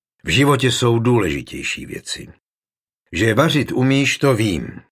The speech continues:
Kolik máme svátostí?“ Rozárka vrhla překvapený pohled na svého snoubence a pak ne úplně jistě opáčila: „Sedm? Dobře.“ „Kolik je sedm a osm?“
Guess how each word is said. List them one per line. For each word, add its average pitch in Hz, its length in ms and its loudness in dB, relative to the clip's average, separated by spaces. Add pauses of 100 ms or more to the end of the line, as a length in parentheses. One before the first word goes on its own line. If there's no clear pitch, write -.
(580)
Kolik 156 420 0 (800)
máme 113 320 2
svátostí?“ - 920 -4 (760)
Rozárka 85 600 -4
vrhla 80 440 -4
překvapený 85 680 -6
pohled 78 460 -8
na 78 80 -10
svého 82 360 -10
snoubence 90 760 -10 (520)
a 101 80 -10
pak - 500 -10
ne 78 280 -6
úplně 82 440 -6
jistě 78 520 -6
opáčila: 85 640 -6 (220)
„Sedm? 131 800 -6 (640)
Dobře.“ 160 340 -4 (920)
„Kolik 156 280 2
je 180 80 2
sedm 165 280 2
a 151 100 0
osm?“ 92 460 -2